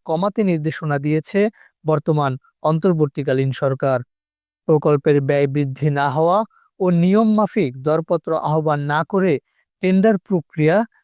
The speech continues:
দীর্ঘ সময় ঝুলিয়ে রাখা এসব অবকাঠামো নির্মাণ কাজের বাস্তবায়ন নিয়ে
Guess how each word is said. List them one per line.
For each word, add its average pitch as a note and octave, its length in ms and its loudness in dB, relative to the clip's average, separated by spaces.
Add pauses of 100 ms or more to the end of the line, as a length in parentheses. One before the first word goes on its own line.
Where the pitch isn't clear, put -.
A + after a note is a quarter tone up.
(160)
দীর্ঘ F#3 340 2
সময় F3+ 340 0
ঝুলিয়ে D3+ 380 0
রাখা D3 320 -2
এসব D#3 320 -2 (400)
অবকাঠামো F#3 640 0
নির্মাণ D3 400 0
কাজের C#3+ 360 -2
বাস্তবায়ন F#3 680 0
নিয়ে F3+ 260 2